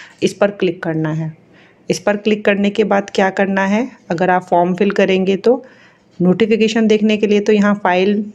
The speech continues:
के नीचे दिख, अ, दिया हुआ है, इस पर क्लिक करके पूरा नोटिफिकेशन अच्छे से रीड कर लेना है। इंपॉर्टेंट बात मैंने आप लोगों को बता ही दी है। फॉर्म फिल करने के लिए क्या करना है, तो यहाँ पर लिंक दिया है चार,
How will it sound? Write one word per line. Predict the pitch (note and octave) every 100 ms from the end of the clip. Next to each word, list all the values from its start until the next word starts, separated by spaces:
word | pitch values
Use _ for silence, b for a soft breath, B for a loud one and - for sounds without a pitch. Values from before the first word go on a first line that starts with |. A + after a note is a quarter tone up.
| -
के | -
नीचे | F#3+ F#3+ G3+
दिख, | G3+ G3 -
अ, | - E3+ F3+ F3+
दिया | E3 G3 G3+
हुआ | G3 G#3
है, | A#3+
इस |
पर | - G3+
क्लिक | - F#3+ -
करके | F#3 F#3
पूरा | G#3+ G3+ F#3
नोटिफिकेशन | F3 E3+ F3 F3 F3+ G#3+ G#3
अच्छे | F3 G3
से | - F#3
रीड | F3+ F3+ G#3+ G#3
कर | - F#3
लेना | F3+ F3+ F#3+ F#3+
है। | G3+ C#4 B B B -
इंपॉर्टेंट | F3+ F#3 G3 G#3 G3+
बात | F3+ F3+
मैंने | F#3+ F#3
आप | F3+ F#3
लोगों | F#3 F#3
को | F#3
बता | E3 D#3+ E3
ही | F3 G3+
दी | G3
है। | G3+ A3+ A#3 B B B -
फॉर्म | G3+ G#3
फिल | A3 A#3
करने | A3+ G#3+ A3
के | A3 A3+
लिए | G#3+
क्या | G#3+ G#3
करना | G3+ G#3 G3+
है, | G3+ A#3+ B3 -
तो |
यहाँ | G#3 F3+ F3+ F#3
पर | G#3
लिंक | G3+ F#3 F#3
दिया | F#3 G3 G3+
है | G3+ B3
चार, | B3 F#3+ D#3